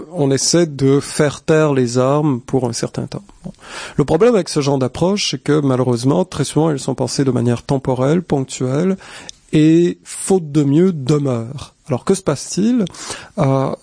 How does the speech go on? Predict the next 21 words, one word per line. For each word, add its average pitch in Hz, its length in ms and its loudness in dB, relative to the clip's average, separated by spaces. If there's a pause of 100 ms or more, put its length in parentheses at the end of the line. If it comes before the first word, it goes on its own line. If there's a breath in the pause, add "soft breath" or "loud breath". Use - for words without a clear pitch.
(300)
comme 202 220 2
il 160 120 0
n'y 143 120 4
a 139 40 2
rien 143 340 2
d'autre, 151 500 -4
comme 190 160 2
il 180 80 2
n'y 160 100 2
a 147 60 2
pas 160 160 -2
d'ambition 139 600 0
plus - 220 -8
forte - 640 -4
au 214 120 -6
niveau 135 240 0
de 131 100 2
la 120 140 0
recomposition 139 760 -2
du, 131 400 -2
euh, 127 300 -2